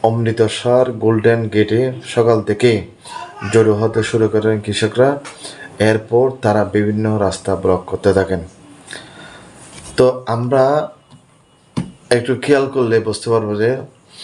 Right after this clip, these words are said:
পাঁচই আগস্ট স্বৈরাচার হাসিনা এবং তার দোসর-, দোসরদেরকে নিয়ে যখন পালিয়ে যায়, তখন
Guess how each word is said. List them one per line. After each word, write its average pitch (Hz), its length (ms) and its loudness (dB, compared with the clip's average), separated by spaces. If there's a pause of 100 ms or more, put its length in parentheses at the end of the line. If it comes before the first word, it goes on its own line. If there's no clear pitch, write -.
(520)
পাঁচই 117 340 -2
আগস্ট 113 380 0 (760)
স্বৈরাচার 120 580 4 (260)
হাসিনা 113 480 0 (640)
এবং 113 380 0
তার 101 240 0
দোসর-, 117 540 2 (180)
দোসরদেরকে 113 680 0
নিয়ে 110 180 0
যখন 107 260 0 (100)
পালিয়ে 107 320 4
যায়, 135 300 0 (760)
তখন 147 540 -2